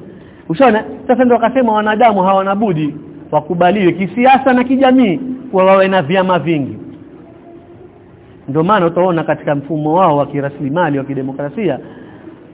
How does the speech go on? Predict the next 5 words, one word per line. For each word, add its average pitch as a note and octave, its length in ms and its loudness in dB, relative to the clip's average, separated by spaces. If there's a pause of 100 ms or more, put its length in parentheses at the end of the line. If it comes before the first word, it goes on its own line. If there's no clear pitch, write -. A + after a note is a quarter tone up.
(340)
vyama G#3 580 2
ambavyo E3+ 260 -2
kwamba F3+ 200 -2
vina E3+ 220 -2
utawala, F#3 640 2